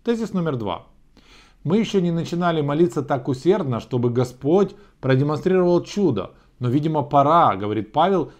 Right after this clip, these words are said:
и обращается к пастве усилить молитвы. Понятное дело, что это угроза чудом. Ну, не знаю. Единственное чудо, которое я видел в исполнении отца Павла, это разворот через двойную осевую в центре Киева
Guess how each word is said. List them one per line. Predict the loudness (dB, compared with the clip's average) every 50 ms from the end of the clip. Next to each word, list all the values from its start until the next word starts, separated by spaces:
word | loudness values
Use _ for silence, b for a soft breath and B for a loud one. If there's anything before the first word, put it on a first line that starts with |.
| B _
и | -2
обращается | -2 0 0 0 -2 0 0 0 0 0 -2 -4 -6
к | -6 -6 -2
пастве | 0 2 2 0 0 -2 -2 -2 -2
усилить | -2 -6 -8 -8 -4 -2 -2 0 0 -2 -2
молитвы. | -2 -2 0 0 0 -2 -4 -10 -20 -20 -20 _ _
Понятное | -6 -2 -2 -2 -2 -2 -2 -4 -4
дело, | -4 -2 -2 -4 -4
что | -4 -4 -4
это | -2 -2 0
угроза | -2 0 0 0 0 -2 -2 -4 -6
чудом. | -6 -4 -2 -2 -2 -2 -4 -6 -10 -14 -20 -20 -20 -20 _ _ _ _ _ -6
Ну, | -4 -2 -2 -2 -4 -6
не | -4 -2 -2 -2
знаю. | -2 -2 -2 -4 -4 -6 -10 -14 b b b b b b -2
Единственное | 0 2 2 2 0 0 0 0 0 0 -2 -2
чудо, | -4 -4 -2 -2 0 2 0 0
которое | 0 -2 -2 -2 0 0 2 2
я | 2 2 2
видел | 2 2 2 2 2 2
в | 0 -2
исполнении | -2 -2 0 0 0 0 0 -2 -2 0 0
отца | -2 -4 -2 -2 -2 -2
Павла, | 0 0 2 2 2 2 0 0 -2 B B B B B
это | -6 -2 0 2 2
разворот | 2 2 0 0 0 0 0 0
через | -2 -2 0 0 0
двойную | 0 0 0 0 0 0 0 0
осевую | 0 0 0 2 4 4 4 4
в | 2
центре | 0 -4 -4 -4 -4 -4 -4
Киева | -2 -2 -2 0 0 0 -2 B